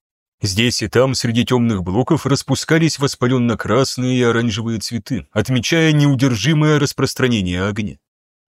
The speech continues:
Улицы захлестнули волны горожан, безразличное пламя соединило толпу, заставив тех, кто лишился крова, перемещаться с уничтожителями Высхода.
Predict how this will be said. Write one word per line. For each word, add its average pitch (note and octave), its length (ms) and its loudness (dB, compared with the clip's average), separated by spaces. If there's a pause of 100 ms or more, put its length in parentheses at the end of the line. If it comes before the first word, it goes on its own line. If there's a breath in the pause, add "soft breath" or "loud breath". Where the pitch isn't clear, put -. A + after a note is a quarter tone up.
Улицы C#3+ 440 2
захлестнули D3 600 0
волны A#2 360 2
горожан, G#2+ 500 -2 (140)
безразличное C3 800 2
пламя C#3 360 2
соединило B2+ 580 0
толпу, A#2 460 -4 (100)
заставив A#2+ 580 0
тех, C#3 260 0
кто C3 160 -2
лишился B2+ 440 -2
крова, C#3+ 360 0
перемещаться C3+ 680 -2
с - 120 -6
уничтожителями A2+ 760 -2
Высхода. - 500 -8